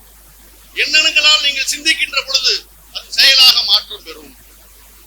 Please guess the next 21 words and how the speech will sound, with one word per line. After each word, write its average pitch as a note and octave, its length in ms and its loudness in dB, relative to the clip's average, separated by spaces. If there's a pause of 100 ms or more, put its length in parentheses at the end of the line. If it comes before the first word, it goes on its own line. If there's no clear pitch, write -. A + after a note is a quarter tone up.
(200)
ஆகவே, - 360 6
இந்த C#4 360 2
காலத்திலே A#3 720 2
அற்புதமான C#4+ 680 0
காலம், A3+ 400 2
அற்புதமான C#4 600 0
வாய்ப்பை A3+ 600 4 (280)
இந்த - 200 -12
பெற்றோர்கள் B4 460 -4
எல்லாம் A#4 380 4
உங்களுக்கு G#3+ 380 -10
உருவாக்கி A#3+ 360 0
கொடுத்திருக்கிறார்கள். G3 720 -4 (960)
அன்பார்ந்த - 640 2
சகோதரிகளே, A#3 720 0 (1200)
ஒரு G#3+ 340 -12
ராமேஸ்வரம் B3+ 640 0
என்ற B3 260 -10
ஒரு A#3 240 -10 (220)
கடற்கரை B3+ 500 0
ஓரத்திலே, B3+ 680 -4